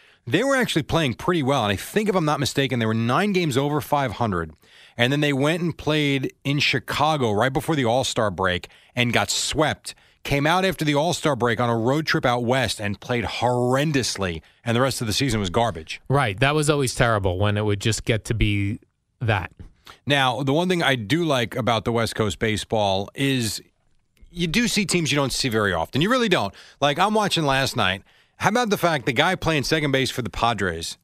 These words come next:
Speaker 1: Spangenberg? Have you ever heard of
Speaker 2: Spangenberg,
Speaker 1: him?
Speaker 2: no.
Speaker 1: It's unbelievable. Have you ever heard of Jed Jerko?
Speaker 2: No.
Speaker 1: All right, he's the actual second baseman that Spangenberg replaced.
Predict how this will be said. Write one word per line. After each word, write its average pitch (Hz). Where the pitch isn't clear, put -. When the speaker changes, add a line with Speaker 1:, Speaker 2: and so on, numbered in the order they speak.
Speaker 1:
Spangenberg? 127
Have 147
you 160
ever 147
heard 165
of 101
Speaker 2:
Spangenberg, 92
Speaker 1:
him? 127
Speaker 2:
no. 110
Speaker 1:
It's 180
unbelievable. 180
Have 156
you 185
ever 180
heard 175
of 139
Jed 147
Jerko? 107
Speaker 2:
No. 123
Speaker 1:
All 135
right, 117
he's 165
the 175
actual 156
second 139
baseman 131
that 117
Spangenberg 139
replaced. 95